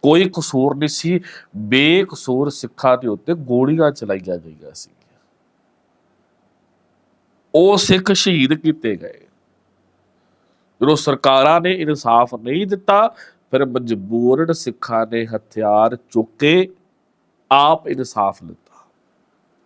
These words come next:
ਸੋ ਅੱਜ ਦੇ ਦਿਨ ਚੌਵੀ ਅਪ੍ਰੈਲ ਉੱਨੀ ਸੌ ਅੱਸੀ ਈਸਵੀ ਨੂੰ ਨਿਰੰਕਾਰੀ ਮੁਖੀ ਗੁਰਬਚਨ ਸਿੰਘ ਤੇ ਉਹਦਾ ਬਾਡੀਗਾਰਡ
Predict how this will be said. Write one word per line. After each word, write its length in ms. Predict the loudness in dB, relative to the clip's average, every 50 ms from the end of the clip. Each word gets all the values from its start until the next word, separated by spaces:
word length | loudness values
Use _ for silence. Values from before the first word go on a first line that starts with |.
| _ _ _ _ _ _ -10
ਸੋ 260 | -4 -2 -2 0 2 2 2 2
ਅੱਜ 140 | 4 2
ਦੇ 220 | 0 0 2 0 0
ਦਿਨ 240 | 0 -2 -6 -6 -6 -14 -20 _ _ _ _ _ _ _ _ _ _ _ _ _ _ -4
ਚੌਵੀ 460 | 0 2 2 2 2 2 0 0 0 -4
ਅਪ੍ਰੈਲ 520 | -4 -2 2 2 4 4 4 4 4 2 -2 _ _ _ _ -12 -12
ਉੱਨੀ 320 | -12 -10 -6 -6 -6 -6
ਸੌ 220 | -6 -8 -8 -8 -10 _ _ _ _ _ -6
ਅੱਸੀ 360 | -6 -6 -4 -6 -4 -2 -2
ਈਸਵੀ 420 | -2 -2 -4 -6 -8 -4 -4 -4 -2
ਨੂੰ 380 | -2 0 0 2 0 0 -2 -10 _ _ _ _ _ _ _ _ _ _ _ _ _ _ _ _ _ _ -6
ਨਿਰੰਕਾਰੀ 720 | -2 2 2 2 2 0 -2 2 2 4 4 4 2 0
ਮੁਖੀ 380 | -2 -4 -8 -8 -6 -4 -4 -4
ਗੁਰਬਚਨ 640 | 0 0 -2 -2 -2 -2 -4 -4 -2 -4 -4 -4 -4
ਸਿੰਘ 360 | -8 -6 -8 -8 -6 -6 -8
ਤੇ 140 | -6 -4 -4
ਉਹਦਾ 240 | -4 -2 -2 -2 -2
ਬਾਡੀਗਾਰਡ 720 | -2 -4 -4 -4 -4 -2 -4 0 2 2 2 2 2